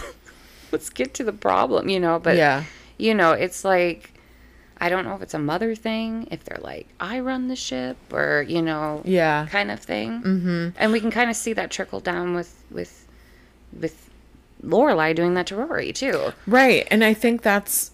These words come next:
Speaker 2: that's the part that we need to remember, is that we haven't seen that as much yet with Rory and Lorelai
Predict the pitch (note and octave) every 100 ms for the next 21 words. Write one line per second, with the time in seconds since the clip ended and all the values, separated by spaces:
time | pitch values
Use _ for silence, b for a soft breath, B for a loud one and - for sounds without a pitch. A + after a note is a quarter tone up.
0 | - G3+ G3+ A3 - G3 - F#3 F#3+ -
1 | E3 - F#3 F#3 F3 E3 - D#3 D3+ C#3+
2 | C#3 C3+ - - - D3 F3 G#3 B3 D#4
3 | C4 - - - D#3+ E3 F#3 G3+ - G#3
4 | G#3+ G3+ G3+ G#3 - G#3+ G#3+ G#3+ - G3
5 | - F#3 F3+ F#3+ G3 F3+ F3+ E3 F3 F#3
6 | G3+ G#3+ A#3